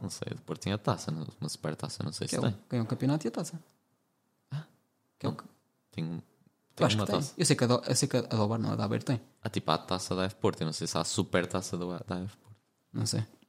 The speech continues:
Speaker 2: Ahm, e pronto, eu agora tenho aqui, eu tive ali uma entrevista dele e o gajo,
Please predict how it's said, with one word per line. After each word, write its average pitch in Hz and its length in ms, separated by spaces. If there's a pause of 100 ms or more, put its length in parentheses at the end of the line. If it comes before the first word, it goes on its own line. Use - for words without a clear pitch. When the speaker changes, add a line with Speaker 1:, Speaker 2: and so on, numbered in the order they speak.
(340)
Speaker 2:
Ahm, 170 420 (120)
e 247 60
pronto, 165 200
eu 202 80
agora 202 200
tenho 196 160
aqui, 147 240
eu 156 80
tive 147 140
ali 147 100
uma 143 100
entrevista 135 360
dele 127 200 (240)
e 147 100
o 143 40
gajo, 123 260